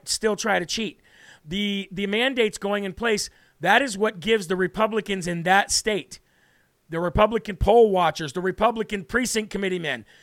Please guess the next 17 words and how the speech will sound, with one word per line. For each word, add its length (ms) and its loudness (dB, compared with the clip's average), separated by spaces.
that 280 0
gives 360 -4
them 360 2
the 180 0
right 460 2
to 120 -2
hold 240 6
these 180 -2
people 300 -4
accountable. 560 0
Let's 140 -8
go 160 4
ahead 200 4
and 80 -8
play 200 2
this 180 0
video 500 2